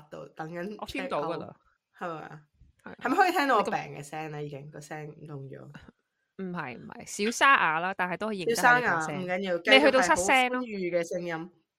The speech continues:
Speaker 2: 聖誕快樂啊。
Speaker 1: 我同，<laughs> 聖誕快樂。
Speaker 2: <laughs>
Speaker 1: 我同，誒，Annie 講，誒，
Speaker 2: 嗯。
Speaker 1: 聖誕快樂嘅時候，佢就講咗一句：「You have crushed it this year。」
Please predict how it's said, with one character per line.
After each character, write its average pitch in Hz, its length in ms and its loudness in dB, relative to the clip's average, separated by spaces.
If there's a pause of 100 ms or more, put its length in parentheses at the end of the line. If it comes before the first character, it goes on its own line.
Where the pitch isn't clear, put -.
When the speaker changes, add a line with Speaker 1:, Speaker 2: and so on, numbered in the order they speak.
(420)
Speaker 2:
聖 254 140 -4
誕 240 160 10
快 254 160 12
樂 202 160 10
啊。 190 240 0 (580)
Speaker 1:
我 - 60 6
同， 220 100 -2
<laughs> 277 80 4
聖 208 80 4
誕 208 60 6
快 185 160 6
樂。 170 100 2
Speaker 2:
<laughs> - 80 10 (640)
Speaker 1:
我 208 140 6
同， 240 300 4
誒， 180 40 -8 (240)
Annie 240 340 -2
講， 160 360 -4
誒， 202 180 -8 (540)
Speaker 2:
嗯。 180 360 -4
Speaker 1:
聖 170 380 -8
誕 165 260 0
快 160 220 0
樂 139 180 -10
嘅 147 80 -14
時 - 200 -16 (100)
候， 151 260 -14
佢 - 160 -8
就 180 120 -6
講 156 440 -6
咗 156 40 -6
一 170 80 -10 (100)
句： 160 340 -6 (140)
「You 240 160 -4
have 262 240 -2
crushed 196 420 -6
it - 160 -10
this - 300 -10
year。」 165 300 -8